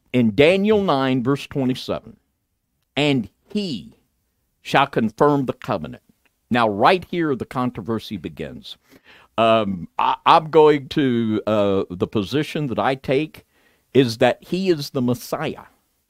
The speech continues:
And there are several scripture references that call this the Holy Covenant. Now, what dispensationalists believe, they believe that this is the Antichrist. Whoops, <laughs> you know, it's Jesus Christ, it's not the Antichrist.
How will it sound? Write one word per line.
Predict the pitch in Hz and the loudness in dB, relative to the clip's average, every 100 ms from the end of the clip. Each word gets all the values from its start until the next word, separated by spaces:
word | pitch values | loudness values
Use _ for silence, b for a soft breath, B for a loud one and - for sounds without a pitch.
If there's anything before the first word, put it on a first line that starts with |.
| - | -2
And | 120 123 | 0 2
there | 135 135 | 4 2
are | 127 | 0
several | - 175 196 196 | 2 2 4 2
scripture | - - 175 - | 0 -6 -6 -6
references | 117 151 - 117 - 113 120 | -4 -4 -4 -6 -4 -6 -6
that | 113 - | -10 -12
call | - 147 151 | -6 0 0
this | 135 143 - | -2 -6 -2
the | 135 | -2
Holy | - 185 185 127 | 0 -2 0 -4
Covenant. | - 95 82 69 - b b b - | -2 -4 -4 -12 -16 b b b 2
Now, | 131 | 2
what | 120 190 - 113 | 4 4 4 2
dispensationalists | 196 - - 127 - 190 339 - 135 123 - | 0 2 -2 -2 0 0 0 -4 -2 -2 -4
believe, | 107 113 120 143 | -2 0 2 2
they | 104 170 | 2 2
believe | 247 190 160 175 156 | 2 -2 -2 -4 0
that | 151 127 | 0 2
this | 180 - | -2 0
is | 190 - | -4 -4
the | 208 | -2
Antichrist. | 226 240 247 208 - 170 117 80 - - b b b b - | 0 0 -2 -6 -2 0 2 0 -6 -16 b b b b -14
Whoops, | 92 127 220 571 - - 523 - | -2 6 8 6 -2 -10 -10 -12
<laughs> | _ | _
you | 214 - | -2 0
know, | 185 165 160 208 B B B | 0 4 4 2 B B B
it's | 143 156 - | 2 2 2
Jesus | 135 262 226 156 - | -2 -2 -2 -6 -4
Christ, | - 131 175 - | -2 0 -2 -4
it's | 165 175 | -8 -4
not | 143 139 - | -2 -2 -4
the | 151 | -6
Antichrist. | 175 196 185 107 78 - - | -4 -6 -6 -6 -6 -10 -20